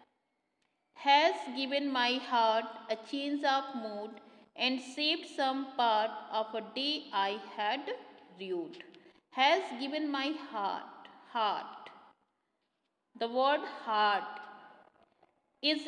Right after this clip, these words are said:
it matched with the above words? No, it is not matching. So put here C. Okay. "A change of mood." Is the word mood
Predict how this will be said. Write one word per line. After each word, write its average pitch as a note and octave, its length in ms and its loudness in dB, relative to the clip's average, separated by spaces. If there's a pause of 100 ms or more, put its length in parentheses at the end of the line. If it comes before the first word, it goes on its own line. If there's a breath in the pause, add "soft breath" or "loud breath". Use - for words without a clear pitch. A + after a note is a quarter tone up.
it D#4 120 -10 (160)
matched C4+ 420 0
with B3+ 160 -4
the C4+ 80 0 (140)
above C4 340 -2
words? C4 380 -2 (1040)
No, F3 80 -6 (280)
it C#4+ 160 -8
is D#4+ 120 -14 (240)
not - 320 -2 (240)
matching. F3+ 460 -8 (420 loud breath)
So E4+ 100 0 (180)
put D#4 260 -4
here D#4+ 200 4 (440)
C. A#3 120 -6 (680)
Okay. F4+ 200 -4 (800 loud breath)
"A - 20 -4 (160)
change E4 400 0 (200)
of C4 200 4 (220)
mood." G#3 680 -10 (840)
Is D#4 180 -4 (220)
the B3+ 60 0 (100)
word C4 220 2 (160)
mood B3+ 280 -2